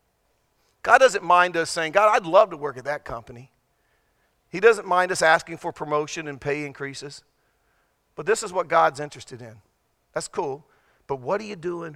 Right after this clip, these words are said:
right now? Because I'm much more concerned about how you're performing right now in the job you have right now than how you think you'll perform when you finally get that promotion, when you finally get that better opportunity.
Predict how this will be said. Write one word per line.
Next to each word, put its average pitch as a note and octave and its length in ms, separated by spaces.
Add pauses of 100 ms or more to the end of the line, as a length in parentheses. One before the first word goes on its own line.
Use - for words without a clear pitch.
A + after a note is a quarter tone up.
right C#3 420 (760)
now? A2 300 (1000)
Because F3+ 280
I'm F3+ 120
much A#3 260
more A#3+ 180
concerned G#3+ 360
about F3 160
how G#3 180
you're G3+ 140
performing F3 580
right A3 420
now F3 600 (280)
in F#3 120
the F3 80
job G#3+ 480
you G3+ 180
have F3 400 (140)
right G#3+ 420
now F#3 480 (140)
than G3 100
how G#3 160
you F#3+ 220
think D4+ 420
you'll G#3 140
perform D#3 680 (280)
when E3 180
you D#3+ 80
finally G3 460
get F3+ 240
that E3+ 160
promotion, D#3+ 520 (140)
when E3+ 160
you D#3 80
finally F3 400
get E3 160
that D3 220
better C#3+ 280
opportunity. C3 720